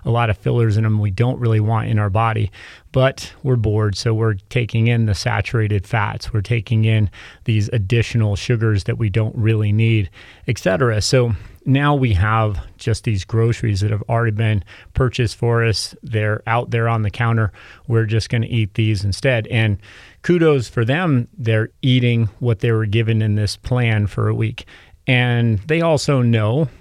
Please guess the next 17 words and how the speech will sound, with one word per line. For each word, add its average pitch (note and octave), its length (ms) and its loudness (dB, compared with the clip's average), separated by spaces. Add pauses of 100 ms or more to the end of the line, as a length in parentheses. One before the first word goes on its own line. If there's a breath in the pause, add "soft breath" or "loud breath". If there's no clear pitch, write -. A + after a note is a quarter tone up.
that B2 200 0
they're A#2 260 0
going A2+ 300 0
to - 100 -12
be A#2 100 0
monitored A2+ 640 0
and A2 240 2
they're A2+ 220 0
gonna A#2 300 0
have G2 220 0
another G#2+ 280 0
blood C3 300 -2
test. - 320 -6 (300 loud breath)
So D3+ 180 2
it B2+ 160 0
gives C3+ 320 0
them A#2 380 2